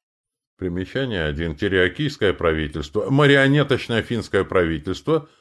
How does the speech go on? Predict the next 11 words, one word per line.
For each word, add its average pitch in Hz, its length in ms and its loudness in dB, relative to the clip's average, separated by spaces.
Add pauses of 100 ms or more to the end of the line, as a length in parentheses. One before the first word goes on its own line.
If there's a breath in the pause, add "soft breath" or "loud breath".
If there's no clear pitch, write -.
(140 soft breath)
созданное 123 560 2
на 110 160 0
территории 110 560 2
С 104 340 -4
С - 180 -6
С - 140 -6
Р, 170 300 -2
в - 80 -20
которое 95 420 0
входили 98 460 -2
финны-интернационалисты, 87 1600 -4